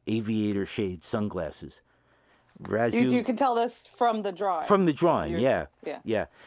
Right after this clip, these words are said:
Speaker 1: And, and Razoo is, is slightly taller and kinda skinny, and his head looks like a combination of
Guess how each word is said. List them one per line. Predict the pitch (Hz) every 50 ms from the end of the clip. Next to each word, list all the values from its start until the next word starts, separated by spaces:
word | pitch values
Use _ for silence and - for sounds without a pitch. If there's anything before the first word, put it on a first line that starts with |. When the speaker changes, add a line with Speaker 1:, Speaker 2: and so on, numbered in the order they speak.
| - -
Speaker 1:
And, | - 123 120 123 113
and | - 107 120 120 117 117 - - _ _ -
Razoo | 110 127 139 139 156 160 139 - 151 147 139 127 127 127 127 120
is, | 110 104 - - - - - -
is | 123 131 127 107 -
slightly | - - - 156 156 - - 139 127
taller | - - - 143 135 127 123 117 127 131 131 123 127 131 127 123 - -
and | - 110 107 104 101
kinda | - 131 123 120 123
skinny, | 110 - - - - 131 123 120 117 113 117 117 113 113 117 123 _ - - - - _ _ -
and | 117 113 113 110 110 110 113 113 113 113 113 104
his | 98 131 127 113 -
head | - 165 151 151 151 139 131
looks | 135 131 123 - - -
like | 135 123 - -
a | 110
combination | - - - 131 131 131 131 123 120 117 120 113 - - 123 113
of | 110 101 101 101 98